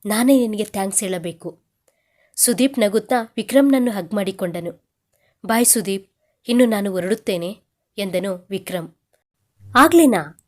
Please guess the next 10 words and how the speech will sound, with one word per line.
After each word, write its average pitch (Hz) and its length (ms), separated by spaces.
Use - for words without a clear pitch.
ಡಿನ್ನರ್ 349 320
ಮಾಡಿ 262 240
ಹೋಗು" 180 440
ಎಂದು 233 180
ಸುದೀಪ್ 240 380
ಹೇಳಿದ್ದರಿಂದ, 196 600
"ದಿವ್ಯಳನ್ನು 294 460
ಡಿನ್ನರ್ಗೆ 233 460
ಕರೆದುಕೊಂಡು 208 560
ಹೋಗ್ತೀನಿ" 175 520